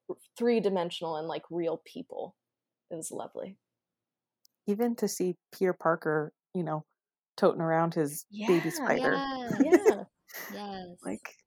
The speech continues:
Speaker 2: and, and be, be a devoted dad and, and not be lying to his family. And,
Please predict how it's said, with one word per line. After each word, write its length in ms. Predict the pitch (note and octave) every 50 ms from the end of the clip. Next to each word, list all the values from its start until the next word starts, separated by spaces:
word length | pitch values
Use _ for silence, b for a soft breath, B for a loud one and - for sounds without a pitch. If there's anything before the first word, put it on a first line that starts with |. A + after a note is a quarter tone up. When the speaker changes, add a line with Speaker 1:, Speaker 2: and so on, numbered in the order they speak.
| _ _ _ _ _ -
Speaker 2:
and, 360 | - G#3 G3+ G3+ G3 G3 - -
and 200 | - G3+ F#3+ F3+ E3+ _
be, 500 | - F3+ F#3 G#3 G#3+ G#3+ G#3+ G#3+ G#3 - - _ _ _ _ _ _ _ _ _ _ _
be 180 | - G3 F#3 G3+
a 40 | A3
devoted 460 | A#3 G#3+ F3 F#3 F3 E3+ E3+ E3 -
dad 380 | E3 D#3+ D#3 D#3 D#3 D#3+ D#3+ - _ _ _ _ _
and, 420 | - F3+ E3 D#3+ D#3 D#3 D#3 D#3+ - _ _ _ _ _ _ _ _ _ _ _ _ _ _ _ _ _ _ _ _
and 180 | F#3+ F#3 E3+ D#3+
not 220 | D#3 D#3 D#3 -
be 140 | - E3+ E3+
lying 540 | E3 D#3+ D#3 D3+ D3+ D#3 D#3+ D#3 D3 D3+ D#3 -
to 520 | - - D#3+ D#3 D3+ D3 D3 D3 D3 D3 - _ _ _ _ _ _ -
his 140 | F#3+ F3 -
family. 580 | - E3 D#3 D3+ D3 D3+ D#3 D#3+ E3+ F3 - -
And, 320 | - G3 G3 G3 F#3+ F#3+